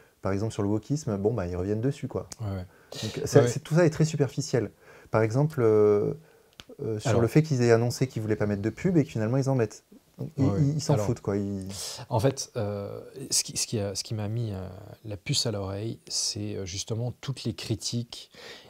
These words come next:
Speaker 2: et, euh, les prophéties sur la fin de Netflix à la fin, au début de l'année deux mille vingt-deux. Euh, d'abord, ils ont commencé par perdre deux cent mille abonnés, ce qui peut paraître dérisoire quand on en a deux mille vingt et un, deux mille, pardon, deux cent vingt et un millions. Mais après, euh, quinze ans de croissance continue,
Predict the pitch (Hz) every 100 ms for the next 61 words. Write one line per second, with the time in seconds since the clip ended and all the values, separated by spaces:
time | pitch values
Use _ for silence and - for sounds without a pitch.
0 | _ 131 110 110 104 95 92 90 90 90
1 | 101 104 110 - - 117 101 - 131 -
2 | 98 90 - 123 110 101 - - 101 -
3 | - _ _ - 98 87 110 107 107 101
4 | 95 104 95 101 92 92 87 82 - _
5 | _ - - - - _ - 82 80 85
6 | - 98 101 98 104 90 87 90 - -
7 | 92 90 82 92 - 90 85 78 82 110
8 | 131 _ - - - 90 85 82 95 92
9 | 110 98 - 85 85 85 82 90 85 85
10 | - 110 - 104 90 90 92 - 82 82
11 | 87 98 - 98 95 95 85 85 95 123
12 | 147 - - - - - 95 98 104 98
13 | - 117 107 90 85 107 98 110 95 87
14 | - 95 90 98 85 95 117